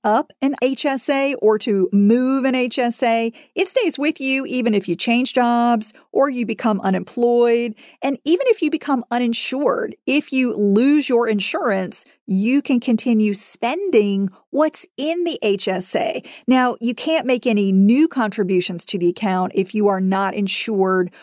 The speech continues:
with a high deductible health plan, but you can still spend that balance in the account. The beauty of an H S A is that contributions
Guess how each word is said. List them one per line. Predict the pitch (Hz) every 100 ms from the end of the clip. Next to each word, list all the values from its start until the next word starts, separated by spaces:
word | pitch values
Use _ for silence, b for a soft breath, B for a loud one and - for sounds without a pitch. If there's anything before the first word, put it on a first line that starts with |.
| B
with | 196 190
a |
high | 185 196 190
deductible | 185 185 185 196 185
health | 302 349
plan, | 214 196 180 B -
but | 220
you | 494
can | 453
still | - 320
spend | - - 285 233 214 -
that | 220 -
balance | 190 196 226 190 - 190
in | 190
the | 160
account. | - - - - _ _ _ _ _ _ _ _ _ b b
The | 240
beauty | 226 277 302
of | 254
an | 226
H | 190 185
S | 208 208
A | 247 226 214
is | 196 214
that | 220 208
contributions | - 330 - 427 262 262 - 254 233